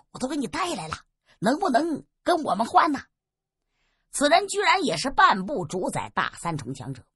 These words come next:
虽然没有达到巅峰，但也是气息浑厚，如同浪潮，一看就知道，就这人不是简单决策。他的掌心张开了，五枚气泡般的世界，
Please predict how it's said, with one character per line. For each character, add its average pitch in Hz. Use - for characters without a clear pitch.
虽 269
然 277
没 294
有 175
达 143
到 190
巅 180
峰， 220
但 170
也 -
是 127
气 -
息 135
浑 -
厚， -
如 226
同 254
浪 262
潮， 95
一 381
看 165
就 139
知 233
道， -
就 -
这 240
人 143
不 190
是 180
简 147
单 170
决 214
策。 220
他 -
的 330
掌 208
心 320
张 415
开 -
了， -
五 214
枚 349
气 381
泡 208
般 247
的 196
世 -
界， 180